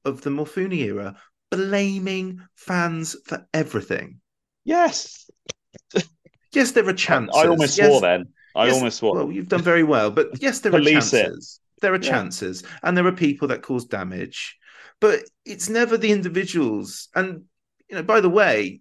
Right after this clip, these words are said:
Speaker 1: they didn't kick up a stink when Swindon fans were damaging another ground at the start of the administration. They laughed it off and went, "Boys will be boys," didn't they? Essentially,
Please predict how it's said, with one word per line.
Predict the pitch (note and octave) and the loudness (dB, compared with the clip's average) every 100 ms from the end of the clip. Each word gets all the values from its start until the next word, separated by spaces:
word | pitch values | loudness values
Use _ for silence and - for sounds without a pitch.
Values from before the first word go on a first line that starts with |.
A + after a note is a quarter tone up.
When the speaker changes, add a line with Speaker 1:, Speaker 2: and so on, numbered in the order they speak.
| _ | _
Speaker 1:
they | F3+ | -6
didn't | F3+ A3 - - | -6 -8 -10 -10
kick | G3+ F#3 | -8 -6
up | D#3+ | -6
a | |
stink | D#3 F#3 D#3+ | -4 -2 -2
when | C#3 D#3+ D3+ | -2 -4 -4
Swindon | - E3+ D#3 | -4 -4 -4
fans | - D3+ C#3+ | -2 0 0
were | F3 | -2
damaging | D3 C#3+ C3+ C#3 | 0 0 -2 -2
another | C#3+ D#3+ D#3 | -2 -2 -2
ground | A#2 G#2 | -4 -6
at | G#2 | -10
the | |
start | C3 F3+ F3 | -4 0 0
of | - | 0
the | G#2 | -2
administration. | F#2 F#2+ G#2+ G#2 A2+ C#3+ | -4 -8 -6 -4 -4 -2
They | C#3+ | 2
laughed | D3 D3 | 2 0
it | C3 | -2
off | E3 F3+ | -2 -4
and | A#2 | -6
went, | A#2 | -6
"Boys | C#3 C3+ B2+ | -2 -2 0
will | C3+ | -2
be | C#3 | -2
boys," | C#3 G#3+ C3 G#2 G#2 | 0 2 2 -2 -6
didn't | A3+ C#3+ | -8 -6
they? | F2 | -6
Essentially, | G2+ F#3+ F#3+ F3+ A#2+ D#2+ D3+ | -4 -4 -6 -8 -8 -6 -8